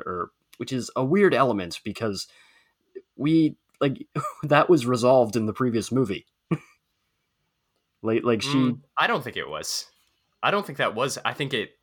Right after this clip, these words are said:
Speaker 2: I think it was a reveal in the previous movie. I, I don't think it was resolved.
Speaker 1: Okay.
Speaker 2: I don't think Rey's character arc is really finished. I think it's at its midpoint, you know?
Speaker 1: Okay.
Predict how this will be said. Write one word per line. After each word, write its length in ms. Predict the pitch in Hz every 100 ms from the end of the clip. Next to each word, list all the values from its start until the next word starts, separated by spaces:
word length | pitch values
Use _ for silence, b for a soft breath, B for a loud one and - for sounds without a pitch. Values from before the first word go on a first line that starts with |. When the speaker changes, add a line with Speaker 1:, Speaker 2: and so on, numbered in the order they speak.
| _
Speaker 2:
I 60 | 117
think 180 | 139 127
it 160 | 113
was 160 | 107 107
a 80 | 101
reveal 480 | 90 92 95 127 101
in 60 |
the 80 | 87
previous 420 | - 87 85 -
movie. 240 | 87 85 87
I, 100 | -
I 80 | 107
don't 100 | 131
think 100 | 117
it 60 | 101
was 180 | - -
resolved. 500 | 87 85 85 76 - _ _ _ -
Speaker 1:
Okay. 180 | - -
Speaker 2:
I 60 | 107
don't 140 | 139
think 140 | 135 -
Rey's 220 | 107 101
character 420 | - 110 90 87 90
arc 180 | 85
is 180 | 92 -
really 200 | 87 82
finished. 480 | 80 85 80 - - -
I 60 |
think 160 | - 104
it's 100 | 104
at 80 | 87
its 180 | -
midpoint, 440 | - 80 - 82 85
you 120 | 78
know? 100 | 90 - _ _
Speaker 1:
Okay. 240 | 143 143